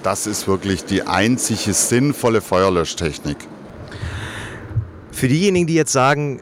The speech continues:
Speaker 2: "Das hört sich alles ganz spannend an, aber Feuer, Funken, Blitz, äh, das ist nicht so meine Welt. Außerdem riecht's immer nach Rauch und, also es ist nicht so", ne? Äh, jetzt weiß ich ja, dass du auch, ähm, äh, Experte bist im Thema, äh, Streamer,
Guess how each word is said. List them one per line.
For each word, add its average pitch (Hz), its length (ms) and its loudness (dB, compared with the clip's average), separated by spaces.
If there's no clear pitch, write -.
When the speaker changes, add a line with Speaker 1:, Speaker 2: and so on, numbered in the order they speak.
Speaker 2:
"Das 117 140 2
hört 147 100 4
sich 139 140 -2
alles 131 180 0
ganz 117 160 0
spannend 123 340 0
an, 143 220 0
aber 113 180 2
Feuer, 139 500 4
Funken, 147 600 -2
Blitz, - 580 2
äh, 123 240 2
das 117 200 0
ist 117 100 -4
nicht 123 160 0
so 117 80 2
meine 98 320 2
Welt. 87 260 -2
Außerdem 113 280 2
riecht's 120 260 0
immer 117 160 2
nach 101 180 0
Rauch 123 640 4
und, 113 220 -2
also 120 180 2
es 117 100 -2
ist - 200 -2
nicht 95 120 0
so", 82 180 -4
ne? 127 200 0
Äh, 120 160 4
jetzt 120 160 0
weiß 135 220 2
ich 156 100 -6
ja, 156 160 2
dass 131 160 -2
du 135 260 0
auch, 120 380 0
ähm, 110 500 2
äh, 85 240 0
Experte 120 600 0
bist 123 440 -2
im 117 280 0
Thema, 107 720 2
äh, 101 280 2
Streamer, 101 720 -2